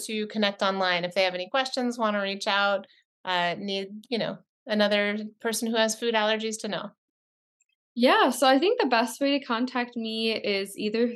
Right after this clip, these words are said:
Speaker 2: through my Instagram. It is Lizzie Anderlich with a Y. So it's L I Z Z Y, and then Anderlich is A N D E R L I K,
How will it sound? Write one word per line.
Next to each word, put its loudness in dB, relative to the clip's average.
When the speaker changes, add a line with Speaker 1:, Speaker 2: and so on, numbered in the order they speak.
Speaker 2:
through -2
my -6
Instagram. 2
It -2
is 4
Lizzie 0
Anderlich -4
with -8
a -4
Y. -6
So 2
it's -2
L 2
I 2
Z -8
Z -4
Y, 0
and -4
then -6
Anderlich -4
is -8
A -2
N -6
D -8
E -6
R -2
L -6
I -4
K, -2